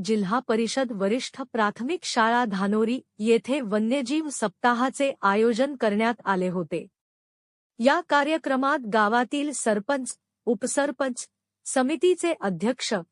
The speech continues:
शिक्षक वर्ग व विद्यार्थी वर्गानी या मोहिमेस सहभाग घेतला होती. सर्वप्रथम विद्यार्थ्यांनी गावात प्रभात फेरी काढून "जंगल वाचवा, प्राणी वाचवा" अशा प्रकारचे नारे देऊन गावांमध्ये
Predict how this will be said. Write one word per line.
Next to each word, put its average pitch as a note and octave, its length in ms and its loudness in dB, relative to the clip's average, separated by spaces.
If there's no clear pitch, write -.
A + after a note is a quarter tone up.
शिक्षक D#4+ 540 -2
वर्ग A#3 300 0
व B3+ 220 2
विद्यार्थी G#3+ 600 0
वर्गानी G#3 640 -2
या C#4+ 220 2
मोहिमेस B3 600 0
सहभाग A3+ 540 0
घेतला G3+ 420 -2
होती. F3 420 -6
सर्वप्रथम F4 800 0
विद्यार्थ्यांनी A#3+ 840 0
गावात A3 460 2
प्रभात G#3 380 0
फेरी A#3+ 280 2
काढून A3+ 520 0
"जंगल A3 420 0
वाचवा, A#3 540 -2
प्राणी A#3 380 0
वाचवा" A3+ 500 -2
अशा G#3+ 300 -2
प्रकारचे G#3+ 640 -2
नारे A3 400 0
देऊन A3+ 480 0
गावांमध्ये A#3 680 0